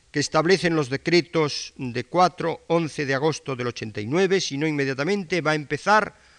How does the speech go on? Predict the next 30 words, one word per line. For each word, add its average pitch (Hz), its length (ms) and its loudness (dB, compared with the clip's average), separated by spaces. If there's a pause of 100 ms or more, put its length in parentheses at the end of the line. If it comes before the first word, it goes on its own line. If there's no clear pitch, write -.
(200)
una 175 240 2
furia 180 500 4
por 143 160 0
la 131 80 0
igualación, 127 640 0 (680)
la 123 180 0
creación 143 440 0
de 131 80 0
departamentos 180 1300 -2 (760)
para 123 260 -4
abolir 151 440 -4
todo 147 240 -4
el 135 80 -6
sistema 131 420 -6
de 117 80 -4
las 117 160 -8
antiguas 113 380 -10
provincias, 151 680 -6
incluso 127 460 -8
hasta 107 180 -12
el 98 60 -10
recuerdo 110 720 -4
de 104 220 -12
su - 120 -16
nombre. 156 540 -8
Los 113 200 -12
nombres 120 320 -14
de 117 60 -18
los 110 120 -18
departamentos 123 920 -12